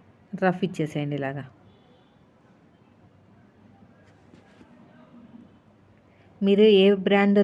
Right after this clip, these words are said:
థ్రెడ్స్ వాడుతున్నారో అని అడుగుతున్నారండి. అంటే క్వాలిటీ వచ్చేసి ఎక్కువే ఉంటుంది,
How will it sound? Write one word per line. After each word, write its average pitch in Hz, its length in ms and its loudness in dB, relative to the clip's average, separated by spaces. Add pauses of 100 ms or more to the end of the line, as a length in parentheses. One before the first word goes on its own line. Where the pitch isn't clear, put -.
థ్రెడ్స్ 185 320 0
వాడుతున్నారో 175 580 0
అని 196 100 0
అడుగుతున్నారండి. 165 680 -2 (500)
అంటే 185 180 0 (180)
క్వాలిటీ 196 400 2 (100)
వచ్చేసి 220 340 -4 (120)
ఎక్కువే 214 360 -2
ఉంటుంది, 208 320 0